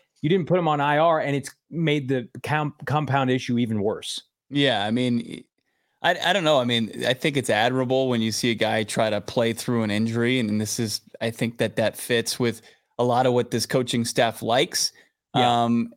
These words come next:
Speaker 2: and, and they're looking for, and, and there was probably an unhealthy mix of, "Oh, we're gonna let him play through it. He's gonna be there. We know what he's
Speaker 1: Right.
Speaker 2: capable of, and we know what's at stake for him. He's trying to go out there, get a deal, so let's let him do it."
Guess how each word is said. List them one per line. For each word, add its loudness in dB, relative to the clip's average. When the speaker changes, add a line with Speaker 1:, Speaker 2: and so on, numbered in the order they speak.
Speaker 2:
and, -2
and 2
they're 2
looking 0
for, 2
and, 0
and 0
there 2
was 0
probably 2
an 2
unhealthy 2
mix 0
of, 0
"Oh, 2
we're -2
gonna 2
let 4
him -2
play 2
through 0
it. 0
He's 0
gonna 0
be 2
there. 2
We 0
know 2
what 2
he's 2
Speaker 1:
Right. -8
Speaker 2:
capable 0
of, 0
and 0
we 4
know 4
what's 0
at 0
stake -2
for -4
him. 0
He's -4
trying 0
to 0
go 2
out 0
there, 2
get 0
a -2
deal, 2
so -4
let's 0
let 2
him -4
do 2
it." 2